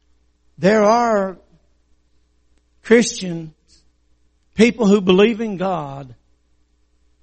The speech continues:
in every walks of life. They may not have had your journey.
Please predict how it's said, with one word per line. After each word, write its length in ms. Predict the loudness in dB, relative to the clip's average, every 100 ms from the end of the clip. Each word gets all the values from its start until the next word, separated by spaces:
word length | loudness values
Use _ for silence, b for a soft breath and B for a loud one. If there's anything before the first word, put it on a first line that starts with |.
| _
in 140 | -8
every 240 | -4 -4 -4
walks 380 | -4 -4 -6
of 120 | -20 -20
life. 320 | -20 -20 -20 _ _ _ _ _ _ _ _ _ _ _ _ _
They 120 | -4 -2
may 200 | -2 0
not 200 | -2 -2
have 80 |
had 220 | -2 -4 -4
your 160 | -6
journey. 680 | -4 -4 -4 -6 -10 -18 -20